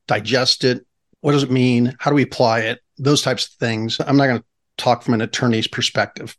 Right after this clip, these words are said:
You're gonna have plenty of attorneys that are gonna be talking about that. And believe me, I gotta curb these guys when we have 'em on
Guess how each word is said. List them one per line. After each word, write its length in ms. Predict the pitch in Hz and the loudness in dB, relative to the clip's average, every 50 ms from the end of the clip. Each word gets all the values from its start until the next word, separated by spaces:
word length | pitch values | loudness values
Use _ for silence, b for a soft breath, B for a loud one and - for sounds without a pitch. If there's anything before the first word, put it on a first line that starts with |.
| _ - | _ -4
You're 120 | 127 135 | -2 0
gonna 120 | 147 139 | 0 0
have 220 | 131 143 139 120 - | 0 0 -2 -2 -2
plenty 260 | - 135 131 123 120 | 0 0 2 2 0
of 80 | 110 98 | 0 -2
attorneys 460 | - - 127 120 117 113 107 101 - | -2 -2 0 0 0 0 -2 -4 -2
that 100 | 127 117 | -2 -2
are 40 | 107 | -2
gonna 100 | 110 110 | -2 -2
be 80 | 110 | -4
talking 320 | 104 - 117 107 - - 110 | -2 0 0 0 0 0 -2
about 220 | 107 104 98 - | -2 -2 -2 0
that. 280 | - 120 110 107 107 - | 0 0 0 -2 -4 -6
And 100 | - 117 | -8 -4
believe 260 | - 131 131 127 120 | 0 2 2 2 2
me, 140 | 117 110 113 | 0 -2 -4
I 160 | - 113 127 | -2 -4 -2
gotta 180 | 117 120 113 107 | -2 -4 -6 -8
curb 280 | - - - 120 110 | -6 -4 -2 -2 -2
these 180 | 110 113 110 - | -2 -4 -4 -4
guys 300 | - 123 120 120 - - | -2 -2 -2 -2 -2 -4
when 80 | 120 113 | -6 -6
we 80 | 117 | -4
have 180 | 113 127 117 113 | -2 -2 -2 0
'em 120 | 113 117 | 2 2
on 280 | 131 127 123 120 123 | 2 2 2 0 -2